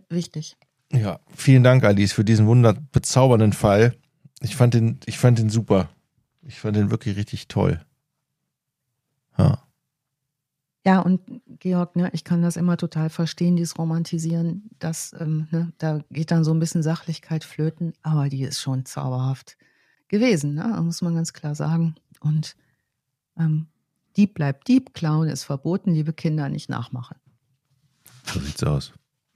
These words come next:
Speaker 2: Wurde das verfilmt eigentlich? Hast du das
Speaker 1: Ja.
Speaker 2: ge-, ja,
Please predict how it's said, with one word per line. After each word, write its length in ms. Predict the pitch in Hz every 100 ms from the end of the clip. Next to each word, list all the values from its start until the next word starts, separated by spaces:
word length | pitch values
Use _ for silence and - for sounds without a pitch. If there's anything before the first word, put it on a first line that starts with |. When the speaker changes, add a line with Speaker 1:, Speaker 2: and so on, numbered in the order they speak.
| _ _ _ _ _
Speaker 2:
Wurde 140 | - 92
das 100 | -
verfilmt 440 | 90 - 87 127
eigentlich? 440 | 123 135 170 - _
Hast 200 | 101 -
du 40 | 135
das 60 |
Speaker 1:
Ja. 180 | 147 143
Speaker 2:
ge-, 60 | 151 - _ 80
ja, 160 | 65